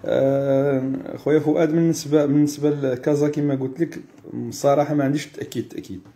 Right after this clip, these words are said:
خصني نمشي للو سيت باش نشوف لك واش فرنسيه ولا الاخر. ولكن الا تقد تعطيني واحد الدقيقه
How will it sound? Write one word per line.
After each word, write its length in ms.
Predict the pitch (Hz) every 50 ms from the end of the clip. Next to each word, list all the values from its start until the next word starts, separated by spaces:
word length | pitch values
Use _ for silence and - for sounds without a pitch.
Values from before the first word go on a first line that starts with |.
| _ _ _ _ _ _ _ _ _ _
خصني 340 | - - - - 131 135 135
نمشي 560 | 135 131 131 135 135 131 127 123 - - 151
للو 200 | 139 139 139 135
سيت 300 | 135 - - 175 175 -
باش 160 | 160 156 160
نشوف 300 | 151 143 - 147 139 -
لك 180 | 139 139 - 147
واش 240 | 139 - - - - _ _ _ _ _ _ _ _ _ - - -
فرنسيه 680 | 131 131 131 127 131 - - 131 131 139 151 151 151 -
ولا 460 | 131 123 127 127 131 127 120 - -
الاخر. 280 | 107 101 92 - - _ _ _ _ _ _ _ _ _ _ _ _ _ _ _ -
ولكن 260 | 120 120 - 135 135
الا 140 | 135 139 147
تقد 260 | 143 - 131 117 -
تعطيني 320 | - 107 - - 135 135
واحد 140 | 135 131 120
الدقيقه 600 | 117 - - - 120 117 - 156 165 175 - -